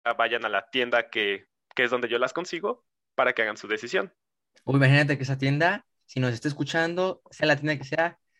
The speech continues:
Speaker 2: denle un código de descuento al buen Chris, Spider Chris, pues, que se pongan la del Puebla, ¿no? Ahora aprovechando que estás allá, que se pongan la del
Speaker 1: Soy
Speaker 2: Puebla.
Speaker 1: el, soy el mejor cliente de esa tienda. <laughs>
Speaker 2: Algo deben de ganar, algo debes ganar, hermano, claro que sí.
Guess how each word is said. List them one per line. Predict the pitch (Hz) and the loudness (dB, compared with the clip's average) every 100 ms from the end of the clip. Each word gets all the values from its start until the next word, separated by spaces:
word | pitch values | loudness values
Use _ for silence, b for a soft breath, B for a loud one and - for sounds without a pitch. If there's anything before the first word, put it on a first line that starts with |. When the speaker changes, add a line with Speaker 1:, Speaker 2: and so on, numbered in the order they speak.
| _ - | _ -4
Speaker 2:
denle | 143 156 | 0 0
un | 147 | 2
código | 156 151 | 2 4
de | 131 | 2
descuento | 117 151 151 143 | 0 -4 -4 -2
al | 131 | 0
buen | 139 | 0
Chris, | 135 170 185 - - | 0 -2 -2 -10 -12
Spider | - 143 143 135 | 2 6 6 4
Chris, | 147 185 - - _ _ _ 294 - | 0 0 -4 -20 _ _ _ -20 -20
pues, | - - - - _ - _ | -20 -20 -20 -20 _ -20 _
que | - | -12
se | 156 | -4
pongan | 185 190 | -2 2
la | 160 | 4
del | 139 | 4
Puebla, | 131 185 139 | 4 4 4
¿no? | 127 180 - | 4 2 2
Ahora | 147 156 | 2 2
aprovechando | 147 135 131 151 | 2 0 0 -2
que | 143 | -2
estás | 156 | 0
allá, | 143 160 - _ _ _ _ | 2 2 -2 _ _ _ _
que | 180 | -8
se | |
pongan | - 220 | -4 2
la | 202 | 4
del | 185 - | 4 4
Speaker 1:
Soy | 180 | 4
Speaker 2:
Puebla. | 180 180 | 6 4
Speaker 1:
el, | 170 143 - | 2 -6 -8
soy | - 175 | 0 2
el | |
mejor | 156 135 156 151 | 2 4 2 2
cliente | 170 156 143 156 - 131 131 - | 0 4 4 2 0 0 0 -2
de | 131 | -2
esa | 135 139 - | 0 -2 0
tienda. | 131 131 131 - | 0 0 -2 -2
<laughs> | - 285 285 285 - - _ 262 262 - - | 2 2 2 -2 -4 -20 _ 0 0 -6 -6
Speaker 2:
Algo | - 196 190 | 2 4 6
deben | 190 185 | 4 2
de | 156 | 4
ganar, | 127 123 165 | 4 4 4
algo | 180 | 6
debes | 165 160 | 6 4
ganar, | 135 117 143 202 | 2 0 -2 -4
hermano, | 151 131 107 | -2 -2 -2
claro | - 156 170 | -2 -2 -2
que | 123 | -2
sí. | - 160 165 | 4 4 4